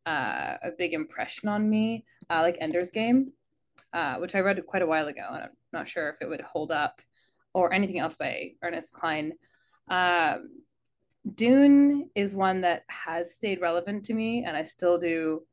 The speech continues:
think of when people talk about, um, my, you know, favorite science fiction books.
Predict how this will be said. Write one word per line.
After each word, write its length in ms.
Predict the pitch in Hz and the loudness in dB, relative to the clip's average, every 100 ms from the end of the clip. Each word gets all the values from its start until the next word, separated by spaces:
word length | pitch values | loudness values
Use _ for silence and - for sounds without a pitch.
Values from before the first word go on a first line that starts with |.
| _ _ - | _ _ -6
think 180 | 180 185 | -2 2
of 200 | 226 226 | 4 4
when 160 | 175 | -2
people 300 | 170 185 170 | -4 -6 -6
talk 260 | 160 160 160 | -6 -6 -4
about, 440 | 170 160 156 156 - _ | 0 2 2 2 -4 _
um, 540 | 160 - - - - - _ _ _ _ - _ - | -14 -12 -12 -16 -20 -20 _ _ _ _ -20 _ -2
my, 280 | 180 170 | 0 2
you 180 | 160 175 | 0 -2
know, 100 | 165 | -4
favorite 480 | 156 170 156 151 - | 0 0 0 -2 -4
science 260 | - 160 - | -4 -4 -4
fiction 300 | 170 - 233 | -10 -4 4
books. 480 | 254 262 - - | 4 4 -2 -16